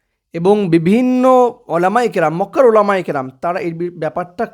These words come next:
খুবই বিরক্ত বোধ করছেন এবং প্রশাসন তো অনেককে গ্রেফতার পর্যন্ত করেছে। তো আমরা সওয়াবের কাজের জন্য যাচ্ছি, অবশ্যই সওয়াবের কাজ,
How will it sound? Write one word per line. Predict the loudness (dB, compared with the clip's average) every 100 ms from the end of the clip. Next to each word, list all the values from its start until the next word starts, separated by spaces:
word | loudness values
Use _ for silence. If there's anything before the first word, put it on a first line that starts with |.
| _
খুবই | _ 0 2 2
বিরক্ত | 2 0 0 -6
বোধ | -10 -10 -12
করছেন | -18 -16 -18 -18 _ _ _ _ _ -8
এবং | 0 2 2 -2 -8 _ _ _ _ -8
প্রশাসন | -4 0 0 0
তো | 0
অনেককে | 0 0 -4
গ্রেফতার | 0 0 2 0
পর্যন্ত | 0 -2 -2
করেছে। | -4 -6 -8 -18 _ _ _ _ _ _ _ _ _ _ _ -2
তো | 0 2
আমরা | 0 2 2 0 -2 _ -10
সওয়াবের | 0 2 2 2
কাজের | 0 -2
জন্য | -4 -4 -4
যাচ্ছি, | -6 -8 -14 -14 _ _ _ _ _ _ _ _ _ -4
অবশ্যই | -2 -2 -2 0
সওয়াবের | 2 2 0 -4
কাজ, | -8 -12